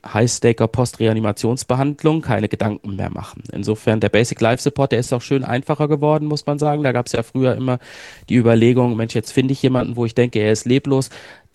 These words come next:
Soll ich dann eine Minute oder zwei Minuten erstmal, ähm, C P R machen, bevor ich dann zum Telefon greife und mir Hilfe hole? Ähm,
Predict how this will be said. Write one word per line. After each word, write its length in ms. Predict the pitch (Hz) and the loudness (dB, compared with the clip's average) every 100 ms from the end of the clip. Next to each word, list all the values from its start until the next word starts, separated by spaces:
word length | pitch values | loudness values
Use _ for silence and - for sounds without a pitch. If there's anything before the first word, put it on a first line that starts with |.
| 87 | -4
Soll 160 | 127 123 | 0 0
ich 80 | 117 | 2
dann 220 | 123 117 | 0 2
eine 240 | 120 135 | 0 0
Minute 500 | 135 135 139 139 131 | 0 0 0 0 0
oder 240 | 92 98 - | 0 -4 -2
zwei 280 | - 123 | 0 2
Minuten 560 | 143 139 135 139 - 131 | 2 0 0 -2 -6 -6
erstmal, 680 | 123 120 - 117 110 107 90 | -4 -4 -2 0 2 2 0
ähm, 380 | 107 104 104 104 | -4 -4 -6 -4
C 160 | - | -2
P 140 | 104 110 | 0 2
R 220 | 117 156 | 2 2
machen, 280 | 156 147 147 | 0 -2 -4
bevor 320 | 117 - 113 | -4 2 2
ich 120 | 117 | 2
dann 180 | 107 104 | 0 -2
zum 160 | 101 - | -4 -2
Telefon 420 | 139 143 - 123 | 0 0 0 -2
greife 380 | - 117 120 104 | 0 2 2 -4
und 180 | 95 | -8
mir 140 | - 101 | -8 -2
Hilfe 380 | 131 165 123 117 | 0 2 0 2
hole? 320 | 123 120 120 - - - _ | 4 4 2 -6 -20 -20 _
Ähm, 400 | 113 110 110 110 | 0 2 0 -4